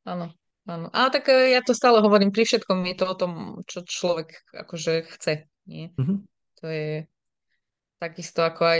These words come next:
Speaker 1: pri mojom plávaní. To je, keď raz
Speaker 2: <laughs>
Speaker 1: nebudem niekoho počúvať a nebudem to chcieť robiť, tak to nebudem vedieť. No, keď budem chcieť počúvať a budem to robiť, tak sa to naučím. No, takže ako ja to mám takto nastavené v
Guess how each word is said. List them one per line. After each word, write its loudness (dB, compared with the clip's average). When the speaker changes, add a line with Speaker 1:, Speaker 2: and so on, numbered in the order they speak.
Speaker 1:
pri -4
mojom -2
plávaní. -2
To -18
je, -10
keď -6
raz 2
Speaker 2:
<laughs> 0
Speaker 1:
nebudem -2
niekoho -2
počúvať -2
a -2
nebudem -6
to -4
chcieť -6
robiť, -4
tak -6
to -10
nebudem -6
vedieť. -10
No, -20
keď -20
budem -8
chcieť -12
počúvať -2
a -2
budem -6
to -6
robiť, -2
tak -8
sa -6
to -6
naučím. -4
No, -4
takže -2
ako -8
ja -6
to -10
mám -6
takto -6
nastavené -4
v -12